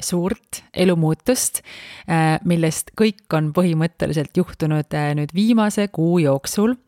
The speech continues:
ja neist kõiki ma teiega ka jagama hakkan. Üks neist on väga isiklik, äh, ja selle teema ma võib-olla jätan, äh, kunagi hiljemaks, äh, kui ma tunnen, et,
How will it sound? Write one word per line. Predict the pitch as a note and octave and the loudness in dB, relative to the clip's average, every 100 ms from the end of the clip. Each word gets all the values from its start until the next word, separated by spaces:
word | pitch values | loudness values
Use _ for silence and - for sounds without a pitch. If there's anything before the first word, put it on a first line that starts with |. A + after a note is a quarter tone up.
| - - - - | -20 -18 -18 -10
ja | - D#3+ D#3 D3+ D3+ D3+ D3+ D3 - - | -2 0 2 2 2 2 2 0 -4 -2
neist | F#3 F3+ - | 0 0 -2
kõiki | F#3+ F3+ - E3+ D#3+ | -2 -2 -4 -4 -2
ma | D3+ D3+ | 0 2
teiega | E3 E3+ D#3+ | 2 2 -2
ka | C#3+ | 0
jagama | D3 F3+ F3 D#3+ | 0 0 0 0
hakkan. | C#3+ _ - D3 D3+ _ - - - G#3 | -4 _ -4 -2 -4 _ -20 -20 -4 -2
Üks | - - | 0 0
neist | F3 - | -2 0
on | E3 | 0
väga | F#3 F#3+ E3 | 2 4 2
isiklik, | E3 D3+ - D#3+ F#3+ _ - | 0 -4 -4 -6 -6 _ -6
äh, | D#3+ D3+ D#3 | -2 0 0
ja | D#3+ D3+ D3+ | 2 2 2
selle | G3 F#3+ | 2 2
teema | E3+ E3+ E3+ D3 | 4 4 2 0
ma | C#3+ | 2
võib-olla | E3 D#3+ D#3 D3+ C#3+ D3+ | 0 2 2 2 2 0
jätan, | - D3+ D3 D3 | 0 -2 0 0
äh, | C#3+ C#3+ | -2 -2
kunagi | D#3+ E3+ D#3 D3+ | 0 0 0 -2
hiljemaks, | D#3+ D#3 D#3+ G#3 B3+ - - | -2 0 2 2 0 -6 -4
äh, | D3+ D3 D3 C#3+ D3+ | -2 0 0 -2 0
kui | D#3 D#3 | 0 2
ma | D3+ D3 D#3 D#3 - | 2 0 -2 -4 0
tunnen, | F3 E3 D3 | 2 4 0
et, | D3 - | -2 -6